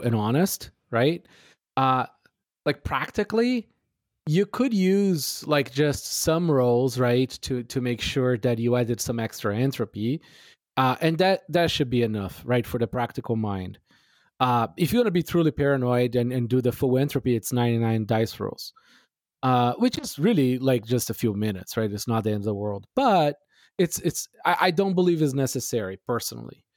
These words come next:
Uh, because remember, right, even if we know part of the entropy, we would still have to figure out which of this, like, like, theoretical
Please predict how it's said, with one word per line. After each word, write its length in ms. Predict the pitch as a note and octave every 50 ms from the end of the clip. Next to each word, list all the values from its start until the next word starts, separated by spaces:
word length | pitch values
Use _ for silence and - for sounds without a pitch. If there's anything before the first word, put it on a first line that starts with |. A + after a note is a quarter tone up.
| _ _ _ _ _ _ _ _ -
Uh, 340 | B2+ B2 A#2+ A#2 A#2 A2+ A2
because 460 | A2+ A#2 E3 D#3 - F#3 D#3+ - D#3 D#3+ D#3+
remember, 480 | D#3 E3+ F3 F3+ F#3 F3+ D3+ B2+ B2
right, 240 | A#2+ B2 C3 C3+ C3+ - _ _
even 280 | G3 F3+ F3 E3+ F#3 F3
if 200 | E3+ D3+ - -
we 80 | C#3+
know 240 | C#3 C#3+ D3+ D3+ C#3+
part 320 | B2+ - - E3+ G3 A#3 A3
of 60 | E3+
the 100 | C#3 C3+
entropy, 480 | D#3+ F3+ - D3+ C3+ - C3+ B2 A#2+
we 120 | A#2+ C3+ D3+
would 160 | D#3+ E3 D#3
still 300 | - - - - A#3+ G#3+
have 300 | D#3 F#3+ F3+ F3 E3+ -
to 80 | - D#3
figure 340 | - - F3+ E3 D#3+ D3+
out 220 | D3 C#3+ C3+ - - - - - - - _ _ _
which 500 | - C3+ E3+ A3 C4 C4+ - - - - - _ _ _ _ _ _ _ -
of 180 | D#3 D#3 D3+ C3
this, 480 | C3 D3+ D3 C3+ - - - - - - _ _ -
like, 480 | C#3+ C#3+ C#3 C3 B2 - - - - - _ _ _ _ _ _ _ _ _ _ _ _ _
like, 360 | - C3 B2+ B2 A#2+ - - - -
theoretical 920 | - E3 D3+ D3 D3+ D#3 D#3+ D#3+ - F3+ E3 - D#3 D3 C#3 C3+ A#2+